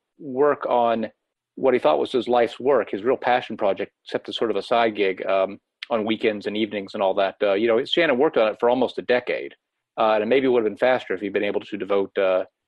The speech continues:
his full-time energies to it. But it was interesting that I think we brought out a lot of the continuities, and Mark brought out a lot of the frustrations of the fact that Shannon could never just sit down and work five or six days a week on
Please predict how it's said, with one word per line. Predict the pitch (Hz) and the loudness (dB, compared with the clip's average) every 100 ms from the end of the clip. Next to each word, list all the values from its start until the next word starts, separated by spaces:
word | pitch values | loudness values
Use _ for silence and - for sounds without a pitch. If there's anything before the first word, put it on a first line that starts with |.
| _ | _
his | 104 | -8
full-time | - 113 - 92 | -2 -2 0 -4
energies | 107 113 90 - | -2 -4 -6 -8
to | - 78 | -10 -10
it. | - - | -8 -2
But | 113 | 0
it | |
was | 117 | 2
interesting | 147 156 135 - 107 101 | 0 0 -2 -2 -4 -2
that | 101 | 0
I | 110 | 0
think | 113 120 | -2 -2
we | 117 | 0
brought | 123 117 | 2 2
out | 107 101 | 2 2
a | |
lot | 104 101 | 0 0
of | |
the | - | -2
continuities, | 120 104 101 123 95 87 - - _ _ _ _ - | -4 -2 2 2 0 -4 -10 -20 _ _ _ _ -4
and | 107 104 | -2 0
Mark | 101 117 143 - | 0 2 0 0
brought | 107 101 | 2 2
out | 98 | 0
a | 101 | 2
lot | 101 | 0
of | 98 | -2
the | 92 | -6
frustrations | - 110 - 120 120 113 92 | -4 -4 0 0 0 -4 -10
of | 90 | -8
the | |
fact | - 98 - | -2 -2 -2
that | 98 | -4
Shannon | 117 110 98 | -2 -2 -4
could | 101 | -2
never | 107 101 | -2 -2
just | 98 92 | -4 -4
sit | 120 - | -6 -2
down | 107 104 98 95 _ _ - | -2 -2 -6 -10 _ _ -4
and | 104 98 | -4 -2
work | 107 107 104 | 0 0 0
five | - 107 98 | 0 0 0
or | |
six | - 101 - | -4 -6 -2
days | 104 92 | -2 0
a | |
week | 95 107 104 - - | -2 -2 -4 -6 -4
on | 98 95 95 | 0 0 -2